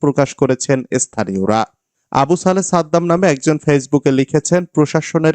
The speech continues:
এহেন মিথ্যাচারকে ধিক্কার জানাই। আমি যখন স্মৃতি স্তম্ভের পাশে উপস্থিত ছিলাম, সেখানে আমাদের সঙ্গে সদর থানার তদন্ত ওসি ও অপারেশন ওসি উপস্থিত ছিলেন। তাদেরকে সবকিছু দেখানো হয়েছে। মূলত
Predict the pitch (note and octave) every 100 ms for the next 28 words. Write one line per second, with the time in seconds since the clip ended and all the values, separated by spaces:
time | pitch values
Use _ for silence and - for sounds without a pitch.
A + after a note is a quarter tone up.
0 | - B2 B2 D#3 D3 C3 - D3 - C3+
1 | C#3 B2 G#2 B2 - C#3 B2+ C#3 C#3+ F3+
2 | F#3+ _ _ _ - C3+ D#3 E3 E3 F#3
3 | F3 - D#3 D#3+ D#3+ D#3+ D#3+ D#3 D#3+ D3+
4 | D3+ - C#3 - D3 - D3 - D3 C#3+
5 | F#3 - _ _ - - D#3+ F3+ F3+ D#3+
6 | D3+ D3+ E3 - D3+ D3 F3 - C#3+ C3
7 | D3 - D3 D3 D#3 - C3 C#3 C#3+ D3
8 | C3 B2+ D#3+ F#3 - _ - C3+ - B2+
9 | D#3 D#3 - E3+ D3 C#3+ D3 B2+ C#3 C#3
10 | - C#3 - G#2+ A#2+ F#3 _ _ _ D3+
11 | C#3+ E3 D3+ F#3+ - C#3+ - D3 - C3+
12 | A#2 - C#3 C#3+ D#3 C#3 - F3+ C#3 C3
13 | C3